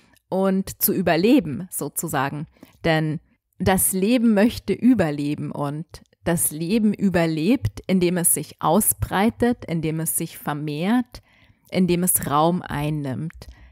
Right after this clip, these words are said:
Denn genau das sichert das Überleben. Und egal, um welche Art es sich handelt, geh mal raus, geh mal spazieren, guck dir mal jetzt an,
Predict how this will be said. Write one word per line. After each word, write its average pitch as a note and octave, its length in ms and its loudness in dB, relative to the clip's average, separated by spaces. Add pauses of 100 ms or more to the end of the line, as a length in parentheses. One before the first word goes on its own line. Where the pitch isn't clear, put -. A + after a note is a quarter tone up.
(120)
Denn D3 240 -2
genau E3 340 4
das F#3+ 600 0
sichert F3 600 -2
das D3+ 220 -10
Überleben. C#3 720 -6 (560)
Und E3+ 300 0 (100)
egal, E3 440 2
um C#4 120 -2
welche B3+ 320 -2
Art D#3 320 -2
es - 220 -2
sich - 260 -6
handelt, D3 560 -4 (200)
geh C#4+ 100 2
mal F4 200 4
raus, E3+ 520 0
geh A#3 80 0
mal A#3+ 180 4
spazieren, G3 800 -2 (320)
guck - 280 -2
dir G3 120 2
mal D#3+ 220 0
jetzt - 500 0
an, F#3 320 0